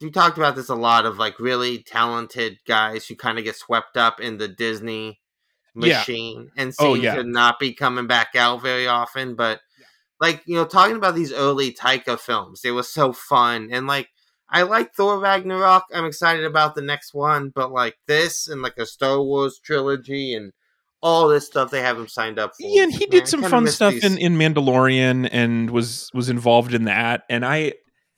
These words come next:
Speaker 2: man, it just bums me out so much 'cause, like, I liked the, I liked all of his other, I liked, or the three other movies I've seen of his. I've seen, I liked all three of them that I saw, and none of them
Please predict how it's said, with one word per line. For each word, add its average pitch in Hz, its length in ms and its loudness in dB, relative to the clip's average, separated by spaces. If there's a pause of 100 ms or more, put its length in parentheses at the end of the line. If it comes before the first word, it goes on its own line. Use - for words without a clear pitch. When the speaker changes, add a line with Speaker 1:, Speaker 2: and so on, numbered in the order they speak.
(420)
Speaker 2:
man, 196 340 6
it 202 140 2
just 262 180 0
bums 208 260 2
me 160 120 0
out 139 160 0
so 135 180 0
much 110 460 -4
'cause, 156 180 -4
like, 156 320 -2 (400)
I 156 140 2
liked 190 400 0 (180)
the, 139 300 4
I 135 80 2
liked 180 340 -2
all 135 220 2
of 143 80 -2
his 139 120 -2
other, 127 220 2 (160)
I 123 60 -2
liked, 131 260 -4
or 131 80 0
the 131 240 0 (100)
three 165 200 2
other 131 160 4
movies 120 260 -2
I've 113 140 -4
seen 135 180 -4
of 110 80 -4
his. 98 300 -6
I've 113 80 -10
seen, 143 180 -2 (560)
I 123 100 -2
liked 139 220 2
all 120 80 4
three 95 180 -4
of - 60 -8
them 143 220 -14
that 156 100 -6
I - 40 -4
saw, - 160 -8 (580)
and 120 400 -2 (260)
none 147 300 2
of 147 180 2
them 127 400 0